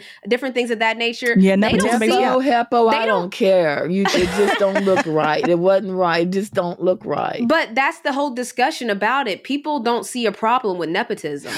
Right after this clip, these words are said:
Speaker 2: Well, I don't see a problem with it either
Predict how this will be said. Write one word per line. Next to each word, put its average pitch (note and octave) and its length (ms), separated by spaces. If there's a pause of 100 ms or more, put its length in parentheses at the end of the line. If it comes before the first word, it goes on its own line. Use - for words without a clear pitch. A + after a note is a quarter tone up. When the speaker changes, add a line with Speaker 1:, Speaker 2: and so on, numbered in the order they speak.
(140)
Speaker 2:
Well, B3+ 680
I C4 120
don't E4+ 200
see D4+ 240
a C4 60
problem B3+ 400
with A3+ 180
it G#3+ 100
either A#3 460